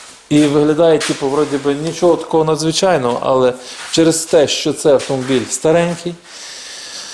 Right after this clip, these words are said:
ви побачили, як болти, гвинти відкручуються. Це жесть. Руки аж, е, від, розумієте, воно пружинно, так тріскотить з пружинно. І це не один, це так майже всі болти.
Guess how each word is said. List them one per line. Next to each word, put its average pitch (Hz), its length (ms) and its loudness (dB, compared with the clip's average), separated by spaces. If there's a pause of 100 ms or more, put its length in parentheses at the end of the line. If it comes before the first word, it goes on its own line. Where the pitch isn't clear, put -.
(340)
ви 175 120 4
побачили, 131 600 2
як 135 180 4 (880)
болти, 131 460 0
гвинти 117 360 0
відкручуються. 143 760 -2 (560)
Це 139 220 4
жесть. 113 720 -2 (760)
Руки 143 720 2
аж, 127 280 -2
е, 123 340 4 (100)
від, 131 220 -8
розумієте, 143 440 0
воно 135 220 0
пружинно, 135 680 0
так 113 140 -4 (200)
тріскотить 143 640 -4
з - 40 -10
пружинно. 113 400 -4 (340)
І 131 80 0
це 160 160 2
не 156 120 0
один, 151 340 2
це 139 120 -6
так - 260 -2
майже 139 320 0
всі - 220 -6
болти. 120 340 -4